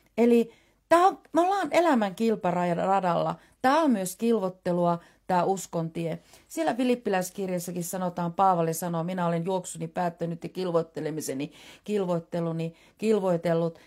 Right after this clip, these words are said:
Siellä Raamattu varoittaa, että me jäisi vielä tälle taipaleelle, koska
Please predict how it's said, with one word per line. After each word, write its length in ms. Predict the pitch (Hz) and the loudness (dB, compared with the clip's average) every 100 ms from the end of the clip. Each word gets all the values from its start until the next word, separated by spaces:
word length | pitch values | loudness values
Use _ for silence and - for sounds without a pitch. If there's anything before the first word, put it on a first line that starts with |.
| _ | _
Siellä 320 | - 320 240 | -2 4 4
Raamattu 480 | 220 226 208 - 180 | 6 4 2 -4 0
varoittaa, 540 | 190 185 175 - 175 | 2 2 -2 -4 -4
että 220 | 170 175 | -2 -4
me 100 | 170 | -2
jäisi 420 | 170 196 196 196 175 | 0 0 -2 -4 -4
vielä 220 | 180 175 | -2 -2
tälle 280 | 165 160 165 | -4 -4 -6
taipaleelle, 720 | - 196 190 175 170 160 165 | -2 -2 0 -2 0 -2 -4
koska 360 | 160 - 170 | -8 -10 -10